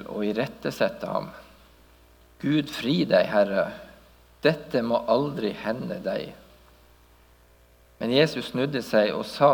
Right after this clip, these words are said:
til Peter, "Vik bak meg, Satan. Du vil føre meg til fall.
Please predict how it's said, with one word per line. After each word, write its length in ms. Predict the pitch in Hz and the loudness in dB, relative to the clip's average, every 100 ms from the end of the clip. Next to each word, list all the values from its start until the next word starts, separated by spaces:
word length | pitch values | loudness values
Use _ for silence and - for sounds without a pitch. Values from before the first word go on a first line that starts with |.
| - | 4
til 160 | 107 101 | -4 0
Peter, 500 | 110 110 - 98 - - - - _ _ _ - | 0 0 -2 -2 -4 -14 -20 -20 _ _ _ -12
"Vik 360 | 113 147 151 - - | -4 -4 -4 0 8
bak 320 | 131 135 - | 8 8 2
meg, 220 | 107 95 | 0 0
Satan. 540 | - 104 101 - - - - - _ _ - | -2 0 0 -2 -6 -8 -16 -20 _ _ -6
Du 80 | 127 | -2
vil 160 | 156 131 | -2 -2
føre 300 | - 131 135 | 0 2 2
meg 180 | 117 113 | 2 0
til 100 | 107 | -4
fall. 360 | 104 - 123 | -2 2 2